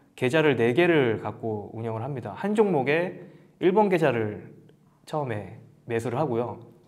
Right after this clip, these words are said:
더 떨어지면은 두 번째 계좌에 똑같은 종목을 낮은 단가로 매매를 하게 됩니다.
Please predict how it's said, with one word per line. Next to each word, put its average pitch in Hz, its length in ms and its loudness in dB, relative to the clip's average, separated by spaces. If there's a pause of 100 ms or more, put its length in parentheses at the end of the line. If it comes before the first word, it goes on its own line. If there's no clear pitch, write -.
더 - 180 -4
떨어지면은 185 680 2 (500)
두 - 140 -4
번째 180 260 6
계좌에 123 360 0
똑같은 208 400 0
종목을 131 600 -2 (300)
낮은 131 280 0
단가로 117 560 -2 (460)
매매를 120 320 -4
하게 170 140 -2
됩니다. 104 340 -10